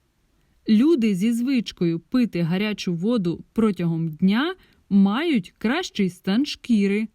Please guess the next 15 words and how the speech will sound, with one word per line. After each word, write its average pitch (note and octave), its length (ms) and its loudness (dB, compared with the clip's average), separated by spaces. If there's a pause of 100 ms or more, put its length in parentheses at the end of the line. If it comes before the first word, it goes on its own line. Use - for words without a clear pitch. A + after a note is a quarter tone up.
та F#3+ 140 0
здоров'я F#3+ 580 -2
загалом. C4+ 720 0 (640)
Здаються F#3 960 -2 (220)
на G#3 180 2
п'ять-десять F#3+ 920 -2
років B3+ 580 -2
молодшими. E3+ 920 -2 (2000)
Якісна C#4 600 0
вода, A#3 500 0 (140)
нагріта G#3 680 2
до E3 160 -4
сорока G3+ 460 -4
градусів G3+ 580 -4
Цельсія, G#3 760 -4